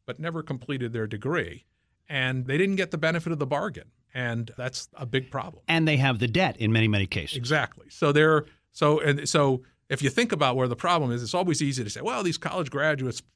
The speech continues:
Speaker 1: fill in the blank," or "They went to high school," but there's a very large population. And when you say, "What's happening?" Well, what's the worst thing to do? Start college, fail out after one year for whatever reason, could be social circumstance, could be whatever reason,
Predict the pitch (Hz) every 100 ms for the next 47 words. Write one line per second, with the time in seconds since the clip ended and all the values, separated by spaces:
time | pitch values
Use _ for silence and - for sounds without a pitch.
0 | _ _ - 135 123 113 120 214 180 127
1 | - 131 123 117 113 _ _ 123 156 175
2 | 160 165 160 147 131 - 196 247 175 117
3 | 98 107 190 247 175 120 113 120 - 120
4 | - 120 160 - 101 98 _ _ _ -
5 | 139 143 143 123 - 143 127 110 131 185
6 | - 185 240 98 98 127 120 214 131 131
7 | - 127 190 226 - 127 226 - - 101
8 | 101 - - _ _ _ - - 147 170
9 | - - 101 - 165 - _ _ _ _
10 | - 165 185 151 156 131 - 110 120 117
11 | 110 160 123 107 - 113 175 220 117 90
12 | 87 - 214 - _ _ - 117 110 107
13 | _ _ _ _ _ _ - - 151 180
14 | 175 - 170 175 175 165 165 170 147 202
15 | 233 110 101 104 104 107